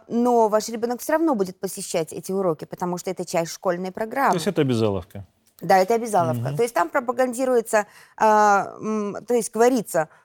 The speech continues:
Speaker 1: "Это нормально, это вы можете делать. Смена сексуальной ориентации, гендерной принадлежности, также, э,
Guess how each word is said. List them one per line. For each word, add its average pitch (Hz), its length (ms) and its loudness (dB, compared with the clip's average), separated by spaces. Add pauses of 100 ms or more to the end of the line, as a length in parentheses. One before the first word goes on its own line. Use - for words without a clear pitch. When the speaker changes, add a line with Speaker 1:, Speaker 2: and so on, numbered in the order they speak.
(200)
Speaker 1:
"Это 208 180 -2
нормально, 240 540 2
это 254 200 0
вы 214 100 4
можете 208 340 2
делать. 233 480 2 (160)
Смена 220 680 2
сексуальной 202 500 0
ориентации, 262 580 -2
гендерной 202 540 0
принадлежности, 208 840 -4
также, 196 400 0
э, 180 160 2